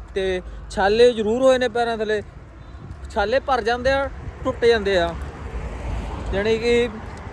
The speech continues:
ਪਰਵਾਹ ਨਹੀਂ ਕਰਦੇ ਕਿ ਹੁਣ ਦੱਬੀ ਤੁਰੀ ਜਾਂਦੇ ਆ। ਤੇ ਮਾਲਕ ਕਿਰਪਾ ਰੱਖੇ, ਵਾ ਪਹੁੰਚਾਂਗੇ। ਪਰ ਯਾਰ ਸਾਰਿਆਂ ਨਾਲੋਂ ਵੱਡਾ ਨੁਕਸਾਨ ਕੀ ਆ,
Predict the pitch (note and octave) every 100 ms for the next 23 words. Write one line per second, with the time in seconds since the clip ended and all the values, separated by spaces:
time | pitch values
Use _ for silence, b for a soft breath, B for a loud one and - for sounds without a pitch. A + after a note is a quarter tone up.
0 | - - - - - A3 G#3+ A3 C4+ C4
1 | A3+ G#3 A#3 B3+ C4 G#3+ F#3+ A3 A3 A3
2 | G3+ G#3 A#3 A#3+ - - - - - -
3 | G3 G3 F#3+ - F3+ G3+ A3+ G#3 G#3+ G#3+
4 | A3 G#3 - A3 G#3+ G#3+ - G3 A3+ A3+
5 | A#3+ B3+ B3 C4 B3 - G#3 C4+ G#3+ A3
6 | G#3+ A3 G#3 A3+ G#3+ G3+ A3 G#3+